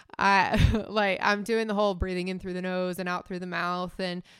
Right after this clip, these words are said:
trying to breathe in for four and out my breath for four, which that takes so long to perfect.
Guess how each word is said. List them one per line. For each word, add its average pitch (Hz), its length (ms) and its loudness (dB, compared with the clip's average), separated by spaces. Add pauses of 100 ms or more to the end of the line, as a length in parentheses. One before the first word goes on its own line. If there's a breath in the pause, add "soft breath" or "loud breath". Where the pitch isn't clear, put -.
trying 190 280 -2
to 190 80 -4
breathe 185 240 -4
in 185 140 -6
for 190 140 -10
four 185 360 -4
and 175 140 -4
out 175 320 -6
my 185 120 -8
breath 180 240 -6
for 180 120 -10
four, 175 300 -8
which 175 280 -6
that 233 320 0
takes - 280 -4
so 185 420 -2
long 170 460 -4 (440 soft breath)
to 180 720 -2 (560)
perfect. 175 720 -2